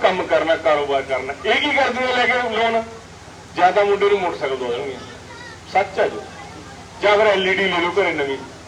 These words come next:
ਵਾਸ਼ਿੰਗ ਮਸ਼ੀਨ ਲੈ ਲਓ, ਨਹੀਂ ਮੁੰਡੇ ਨੇ ਗਲ ਪੁੱਠਾ ਦਿੱਤਾ ਹੋਇਆ, ਐਡਾ ਫੋਨ ਲੈ ਲਓ ਉਹਨੂੰ। ਜੇ ਮੈਂ ਕਹਿਣਾ ਕਿਸ਼ਤਾਂ ਕੌਣ ਭਰੂ? ਮਾਂ ਜਾਂ ਬੇਬੇ ਭਰੂਗੀ ਨਰੇਗਾ ਚੋਂ।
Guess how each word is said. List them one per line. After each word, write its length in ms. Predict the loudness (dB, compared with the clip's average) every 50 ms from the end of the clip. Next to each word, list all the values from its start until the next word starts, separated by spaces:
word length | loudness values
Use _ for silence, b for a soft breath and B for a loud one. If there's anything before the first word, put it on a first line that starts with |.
| -18 -18 -18 -18 -18 -20 -18 -8 4
ਵਾਸ਼ਿੰਗ 440 | 6 6 6 6 4 0 0 0 0
ਮਸ਼ੀਨ 280 | 0 2 2 2 2 2
ਲੈ 140 | 0 -2
ਲਓ, 160 | 0 0 0 2
ਨਹੀਂ 180 | 2 4 4
ਮੁੰਡੇ 320 | 4 4 2 4 6 6 6
ਨੇ 100 | 6 6
ਗਲ 200 | 4 4 0 0
ਪੁੱਠਾ 280 | 0 -4 -2 -2 -2
ਦਿੱਤਾ 320 | 0 0 -2 2 4 6 6
ਹੋਇਆ, 340 | 6 6 6 4 2 -2 -6 -12 -16 -6 -6
ਐਡਾ 220 | -4 -2 0 0 0
ਫੋਨ 220 | 0 0 -4 -2
ਲੈ 160 | -2 -2 -4
ਲਓ 120 | -4 -4 -8
ਉਹਨੂੰ। 160 | -10 -10 -12 -14 -18 -18 -18 -18 -18 -18 -18 -18 -18 -20 -18 -18 -12 -10
ਜੇ 60 | -6 -6
ਮੈਂ 80 | -6 -2
ਕਹਿਣਾ 280 | 2 2 2 2 2 -2 -2 -4 -10 -16 -12 -2
ਕਿਸ਼ਤਾਂ 300 | -2 -2 0 4 2 4
ਕੌਣ 180 | 6 6 4 4
ਭਰੂ? 340 | 2 0 -2 -2 -2 -4 -6 -10 -14 -16 -16 -16 -16 -18 -18 -18 -20 -20 -20 -20 -20 -20 -20 -20 -20 -18 -18 -18 -18 -20 -20 -20 -16 -4 2
ਮਾਂ 260 | 4 6 6 6 6
ਜਾਂ 120 | 4 4
ਬੇਬੇ 280 | 4 4 0 2 2 2
ਭਰੂਗੀ 360 | 2 2 0 -2 0 -2 -2 0
ਨਰੇਗਾ 380 | 2 2 2 2 0 0 -2 -2
ਚੋਂ। 160 | -2 -6 -12